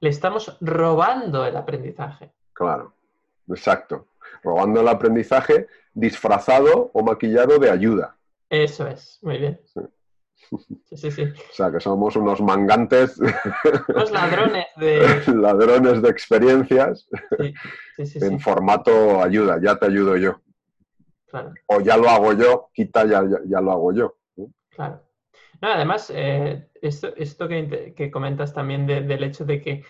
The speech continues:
Speaker 1: no queremos que el otro se equivoque, em, claro, es, es como muy, muy cultural, ¿no? Es algo como, eh, por ejemplo, ¿no? Los padres, pues, no quieren que,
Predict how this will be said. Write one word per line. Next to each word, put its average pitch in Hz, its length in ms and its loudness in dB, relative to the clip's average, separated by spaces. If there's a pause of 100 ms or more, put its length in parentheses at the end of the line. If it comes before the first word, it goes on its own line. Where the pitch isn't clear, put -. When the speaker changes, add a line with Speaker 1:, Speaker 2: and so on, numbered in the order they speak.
(120)
Speaker 1:
no 160 160 -4
queremos 175 340 -2
que 165 100 -6
el 151 80 0
otro 151 160 -6
se 156 160 -10
equivoque, 151 760 -6 (500)
em, 135 880 -4 (320)
claro, 185 260 -2
es, 143 280 -4
es 160 240 -6
como 180 260 -4
muy, 156 840 -4
muy 147 160 -4
cultural, 147 580 -2
¿no? 143 120 -4
Es 156 120 -8
algo 156 280 -4
como, 151 480 -4 (340)
eh, 139 500 -2
por 135 100 -6
ejemplo, 139 360 -8
¿no? 135 160 -8
Los 139 220 -8
padres, 147 440 -2
pues, 147 180 -10
no 143 160 -4
quieren 147 380 -2
que, 147 300 -6